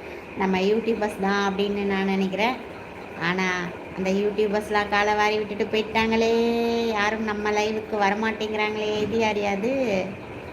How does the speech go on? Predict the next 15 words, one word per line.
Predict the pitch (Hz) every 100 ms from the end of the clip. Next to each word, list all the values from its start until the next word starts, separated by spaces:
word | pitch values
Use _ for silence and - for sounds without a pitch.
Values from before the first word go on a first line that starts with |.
| - - - - - - - -
என்னது? | 196 214 233 233 285 302 285 233 208
No, | 220 247 285 330 - - 202
not | 208 247 294 - -
found. | 220 233 220 180 - 415 415 403 440 -
<laughs> | - 392 415 392 349 294 - 214
Not | 202 233 330 - -
found. | 214 214 208 190 - -
வணக்கம், | 214 233 262 240 208 196
உங்கள் | 214 247
ரசிகன். | 262 254 269 277 262 240 214 185 175
அடேங்க | 180 190 254 269
அப்பா, | 233 214 214 - 262 247 208
அலமேலுக்கெல்லாம் | 196 226 247 254 240 240 247 262 277
ரசிகனா? | 294 247 254 247 233 226 220 247
<laughs> | 302